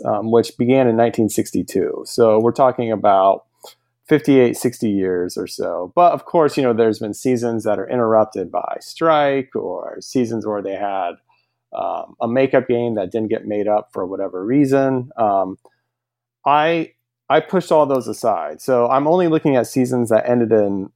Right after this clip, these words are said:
that, where they played a hundred sixty-two games. Uh,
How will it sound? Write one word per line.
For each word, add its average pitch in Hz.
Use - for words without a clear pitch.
that, 113
where 123
they 110
played 120
a 95
hundred 113
sixty-two -
games. 78
Uh, 95